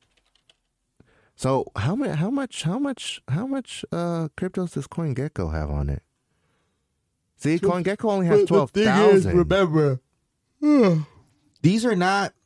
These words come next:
Speaker 2: regulated platforms, CoinGecko and CoinMarketCap. So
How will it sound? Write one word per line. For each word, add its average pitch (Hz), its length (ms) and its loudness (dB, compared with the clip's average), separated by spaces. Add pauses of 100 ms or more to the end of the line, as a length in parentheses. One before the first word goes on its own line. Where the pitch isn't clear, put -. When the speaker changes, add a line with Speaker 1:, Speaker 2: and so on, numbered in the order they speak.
(380)
Speaker 2:
regulated 165 720 0 (360)
platforms, 147 520 -6
CoinGecko 151 400 -4
and 139 120 -4
CoinMarketCap. 131 500 -4 (540)
So 139 360 2